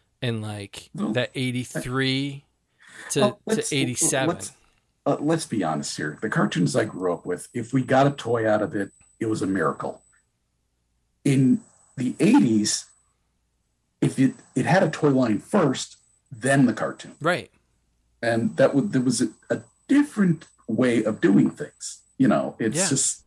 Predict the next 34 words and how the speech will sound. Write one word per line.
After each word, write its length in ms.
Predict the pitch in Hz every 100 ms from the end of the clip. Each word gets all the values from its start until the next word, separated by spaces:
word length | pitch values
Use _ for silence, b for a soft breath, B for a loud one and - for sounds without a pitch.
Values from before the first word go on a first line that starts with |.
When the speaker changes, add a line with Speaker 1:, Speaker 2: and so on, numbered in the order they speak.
| _ _ _ _ -
Speaker 2:
and 260 | 110 110 107
it's 400 | 123 - - -
Speaker 1:
They 140 | 160
were 100 | 175
commercials. 680 | - 220 311 - - - -
They 120 | 139 147
were 160 | 160
commer-, 340 | - 170 151 123
they 100 | 131
were 120 | 156
Speaker 2:
They 80 | 160
were. 200 | 285 -
Speaker 1:
thirty-minute 300 | - 127 135
Speaker 2:
It, 40 |
it, 80 | 127
they 60 | 123
were, 140 | -
Speaker 1:
commercials, 340 | 107 123 - -
Speaker 2:
they, 60 | 110
they 40 | - -
Speaker 1:
twenty-two-minute 540 | 170 123 117 131 123
Speaker 2:
would, 80 | 120
Speaker 1:
commercials. 460 | 123 113 - - - _ -
Speaker 2:
yeah. 120 | - - _ -
You, 140 | 123
you 140 | 131 123
would 120 | 123
always 280 | 156 165 143
notice 340 | 117 117 110
how 220 | 104 98
they 140 | 92 92
always 240 | 117 131
kept 220 | - 117
saying 400 | - 98 104 85